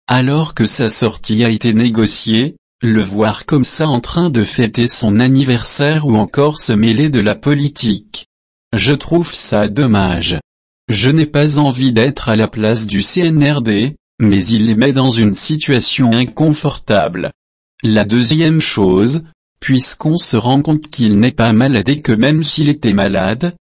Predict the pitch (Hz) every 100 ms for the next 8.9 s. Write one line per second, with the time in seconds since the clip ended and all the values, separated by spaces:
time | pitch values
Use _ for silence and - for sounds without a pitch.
0 | _ 127 123 113 104 104 - 98 98 151
1 | - _ _ - 139 - - 107 123 104
2 | 98 107 120 - 170 175 117 98 - 113
3 | 123 120 - 107 107 127 135 123 104 -
4 | - 101 101 120 175 - _ - 139 139
5 | - 143 139 113 98 127 135 147 156 120
6 | 117 - 143 135 - - 95 98 143 _
7 | _ - - 110 113 110 120 147 110 104
8 | 101 143 123 110 - 107 151 -